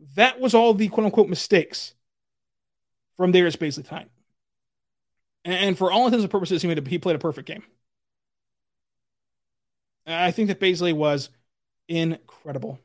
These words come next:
in this one. Now, here's the thing. We've seen him play good in this season.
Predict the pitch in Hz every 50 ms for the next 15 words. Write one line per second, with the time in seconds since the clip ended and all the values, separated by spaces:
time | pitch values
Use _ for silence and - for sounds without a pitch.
0 | _ _ - 147 143 135 - - - - - - _ _ _ _ - 165 165 160
1 | 143 - - _ _ _ _ _ _ _ _ _ _ _ _ - 160 160 - 175
2 | 175 160 269 277 214 - - _ _ _ _ _ _ _ _ _ - 160 185 175
3 | - - 214 220 226 254 220 269 269 247 214 302 311 294 269 220 - - - 165
4 | 143 139 - -